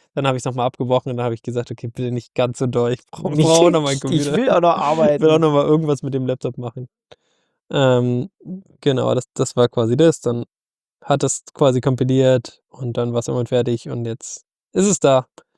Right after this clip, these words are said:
Speaker 1: Und
Speaker 2: Cool,
Speaker 1: es ist
Speaker 2: cool.
Speaker 1: schnell, ist richtig schnell. Also da kann man echt nichts sagen. Ich kann das, äh, nicht das Standardmodell laufen lassen, sondern eins besser, das Small. Das verbraucht dann irgendwie eins Komma fünf Gigabyte V ram.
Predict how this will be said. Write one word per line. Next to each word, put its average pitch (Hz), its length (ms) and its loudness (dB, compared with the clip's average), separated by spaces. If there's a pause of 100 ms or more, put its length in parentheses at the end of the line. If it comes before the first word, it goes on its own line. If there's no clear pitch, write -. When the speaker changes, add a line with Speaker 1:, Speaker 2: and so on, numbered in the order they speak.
(540)
Speaker 1:
Und 120 680 -4 (500)
Speaker 2:
Cool, 302 140 -2
Speaker 1:
es - 100 -2
ist - 60 -4
Speaker 2:
cool. 247 40 0
Speaker 1:
schnell, 233 240 6
ist - 160 -2
richtig - 200 -4
schnell. 185 380 -2
Also 127 140 -4
da - 80 -4
kann - 120 -8
man 156 80 -2
echt - 100 -8
nichts 143 140 -10
sagen. 147 220 2
Ich 131 120 -2
kann 139 200 0
das, 131 240 -2
äh, 131 440 2
nicht 143 300 -6
das - 420 -12
Standardmodell 160 760 0
laufen 156 320 2
lassen, 151 280 -2
sondern 127 280 0
eins 127 280 -4
besser, 160 480 0
das 143 180 -6
Small. 147 520 0
Das - 140 -14
verbraucht 135 400 -2
dann 135 100 -2
irgendwie 127 220 -4
eins 143 160 -4
Komma 143 140 -4
fünf 147 360 -2 (440)
Gigabyte 135 560 0
V 143 80 -4 (180)
ram. 143 280 0